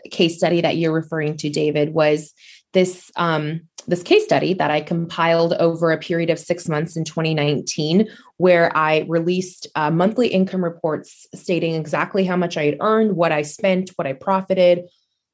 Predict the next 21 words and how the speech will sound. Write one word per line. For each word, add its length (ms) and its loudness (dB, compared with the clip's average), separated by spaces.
Um, 440 0
and 300 -2
that 240 2
was 120 2
in 80 4
twenty 280 0
nineteen. 400 -4
So 140 -4
my 120 4
first 320 0
year 140 2
in 120 2
business 360 0
was 100 -8
actually 340 -8
twenty 500 -8
eighteen. 720 -2
And 120 -4
in 100 0
twenty 380 -4
eighteen, 720 0